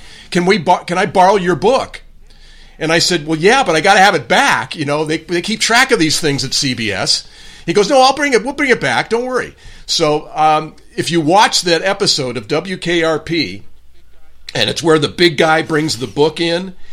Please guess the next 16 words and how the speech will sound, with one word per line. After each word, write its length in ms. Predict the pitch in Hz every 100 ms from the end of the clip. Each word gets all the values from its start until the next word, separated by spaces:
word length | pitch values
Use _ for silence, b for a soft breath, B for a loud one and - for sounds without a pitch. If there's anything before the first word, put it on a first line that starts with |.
| b -
and 140 | 143
there's 180 | 156 156
Andy 420 | 139 151 160 165
and 100 | 151
all 120 | 139
the 80 | 139
D 220 | 123 156
Js, 480 | 139 156 156 175 143
you 80 | 151
know, 180 | 156 165
Johnny 300 | 147 147 147
Fever 480 | - 151 147 165
and 180 | 151 123
Venus 340 | 127 156 156 -
Flytrap, 640 | 147 156 - 151 160 165
and 140 | 123